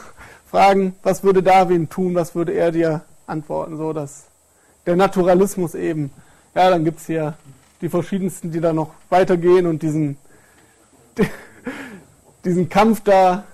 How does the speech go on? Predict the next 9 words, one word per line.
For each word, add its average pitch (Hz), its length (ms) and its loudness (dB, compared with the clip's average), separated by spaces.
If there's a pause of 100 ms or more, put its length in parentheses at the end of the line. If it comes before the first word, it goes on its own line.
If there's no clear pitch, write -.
(240)
illustrieren, 208 680 0
ja. 185 280 -2 (920)
Die - 80 -2
Aufforderung 190 560 0
Evolve, 202 600 2
ja, 226 240 2 (140)
entwickel 190 340 0
dich 175 160 -2
weiter 226 500 2